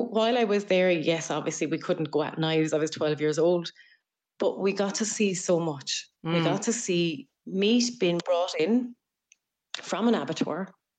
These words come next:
Speaker 2: Mm.
Speaker 1: and being processed into what we know now as steaks and mincemeat and, and whatever else that the cuts of meat, and listening to my uncle speaking to his customers about how best to cook it. And
Speaker 2: Mm.
Speaker 1: I just thought, "Wow,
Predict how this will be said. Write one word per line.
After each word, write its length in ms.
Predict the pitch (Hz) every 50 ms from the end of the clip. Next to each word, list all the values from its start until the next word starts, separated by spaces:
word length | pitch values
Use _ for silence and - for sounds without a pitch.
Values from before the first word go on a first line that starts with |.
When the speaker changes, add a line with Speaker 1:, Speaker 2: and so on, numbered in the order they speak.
| -
Speaker 2:
Mm. 300 | 151 156 156 151 147 139 139
Speaker 1:
and 260 | 190 196 190 190 190
being 180 | 180 175 175 175
processed 580 | - 190 180 170 160 - 175 170 165 - - -
into 180 | - 180 - - - _ - - -
what 280 | 175 175 165 160 - -
we 160 | 175 196 214 220
know 220 | 185 151 151 147
now 300 | 151 151 143 143 143 139
as 360 | 139 151 147 147 147 143 -
steaks 600 | - - - 160 165 175 175 180 - - - -
and 200 | 151 139 143 139
mincemeat 760 | 143 151 165 170 - - - 180 170 170 175 175 180 180 -
and, 200 | - 135 127 131 - -
and 160 | - 156 147 -
whatever 400 | - 165 196 202 208 180 175 185
else 220 | 175 170 175 170 - -
that 180 | 165 - - - _ _ _
the 80 | -
cuts 260 | - - 180 175 175 -
of 80 | 151
meat, 260 | 160 165 160 156 156 _ - - - - - _ _ _ _ -
and 160 | 196 196 185
listening 480 | 190 202 240 240 240 - - 180 170 165
to 120 | - -
my 120 | 170 170
uncle 400 | 165 165 175 170 - - 139 139 139 - - _ _ _ _ _ _ _ _ _
speaking 560 | - - - - 214 220 214 - - - 165
to 100 | 156 -
his 140 | 156 156 151
customers 560 | - - 160 156 156 - - 143 143 139 135 - -
about 240 | 165 - 165 151 151
how 500 | - - - 175 175 175 180 185 175 180 - _ _ _
best 300 | - 127 - - - -
to 60 | 175
cook 260 | - - 226 214 214
it. 180 | - 226 - - - - -
And 160 | 180 170 180
Speaker 2:
Mm. 220 | 190 196 190 180 170
Speaker 1:
I 100 | 170 185
just 200 | 185 185 180 180
thought, 360 | - - 160 160 156 156 - - _ _ _ _ _ _ _ _ _ _
"Wow, 400 | - - 156 151 143 131 - -